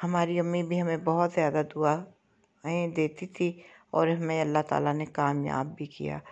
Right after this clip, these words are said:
तो मैं आपसे यही कहना चाह रही हूँ, अगर आप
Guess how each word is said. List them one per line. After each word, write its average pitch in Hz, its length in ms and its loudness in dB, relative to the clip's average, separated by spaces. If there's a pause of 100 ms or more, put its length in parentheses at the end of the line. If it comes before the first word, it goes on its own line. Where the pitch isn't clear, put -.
(420)
तो 170 140 4
मैं 170 340 0 (160)
आपसे 156 380 0
यही 160 320 0
कहना 160 380 0
चाह 147 240 -2
रही 139 180 -2
हूँ, 180 240 -6 (420)
अगर 170 420 4 (160)
आप 160 280 2